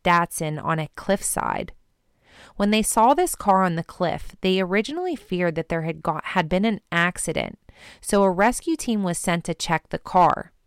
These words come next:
When police got to the car, they realized right away that there had been no accident,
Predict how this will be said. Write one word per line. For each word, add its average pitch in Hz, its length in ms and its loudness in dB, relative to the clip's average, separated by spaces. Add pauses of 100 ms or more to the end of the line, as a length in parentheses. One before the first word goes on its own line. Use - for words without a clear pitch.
(560)
When 202 160 2
police 269 460 0
got 185 340 2
to 175 140 -4
the 160 100 -2
car, 156 520 0
they 190 140 0
realized 277 540 2
right 175 400 0
away 180 300 2
that 160 180 -4
there 165 140 0
had 156 300 -6
been 233 280 2
no 269 220 -2 (100)
accident, 180 760 -4